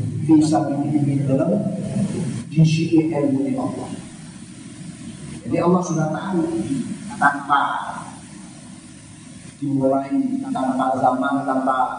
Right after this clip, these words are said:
awalan, sudah tahu apa saja yang akan mengalir. Akibat sabab-sabab apa yang akan kita dapat, kehidupan seperti apa di dunia ini,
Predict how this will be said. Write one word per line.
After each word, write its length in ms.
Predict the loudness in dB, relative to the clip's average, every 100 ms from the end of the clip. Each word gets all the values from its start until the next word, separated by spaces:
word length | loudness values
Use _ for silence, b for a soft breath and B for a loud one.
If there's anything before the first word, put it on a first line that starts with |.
| -10 -2
awalan, 720 | 0 0 2 0 0 -4 -10 -12 -14 -16 -10
sudah 240 | -4 0 2
tahu 240 | 0 -2 -6 -10 -4
apa 180 | -2 -2 0
saja 240 | 0 0
yang 160 | 0 -2
akan 320 | -2 0 0 2
mengalir. 480 | 2 2 2 -2 -4 -8 -10 -14 -14 -16 -16 -14 -8
Akibat 420 | -6 -2 2 4 2 0 -4 -8 -12 -16 -16 -14 -10
sabab-sabab 800 | 0 0 2 -2 0 2 2 2
apa 200 | 0 0 2
yang 160 | 0 -4
akan 240 | -8 -6 -4
kita 240 | -2 -2 -2 0
dapat, 400 | 2 2 0 -4 -8 -14 -18 -18 -16 -6
kehidupan 480 | -2 2 2 2 2
seperti 320 | 0 0 2
apa 400 | 2 2 0 0
di 240 | 2 2 0 -2 2
dunia 320 | 4 4 2
ini, 240 | 0 -2